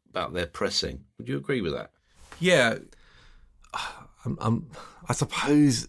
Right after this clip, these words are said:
Speaker 2: it, it might have something to do with the supporters <laughs> being back in the ground. I think it does play a part in that. I think it must be easier to, to sort of whip up that frenzy when you've got forty thousand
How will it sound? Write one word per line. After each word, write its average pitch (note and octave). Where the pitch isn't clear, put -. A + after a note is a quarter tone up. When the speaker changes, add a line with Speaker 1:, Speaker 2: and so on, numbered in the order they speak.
Speaker 2:
it, B2
it B2+
might B2+
have B2
something C3
to A#2
do C3
with B2
the A2
supporters -
<laughs> -
being C#3+
back C3+
in C#3
the C#3
ground. D3+
I B2+
think D3+
it -
does C3+
play A#2+
a A2
part B2
in F#2+
that. F#2+
I A2
think A2+
it -
must G#2+
be G#2+
easier G#2
to, F#2+
to A2
sort G2+
of G2+
whip G#2
up F#2+
that G2
frenzy F#2+
when F2
you've F2
got F2+
forty G2
thousand F#2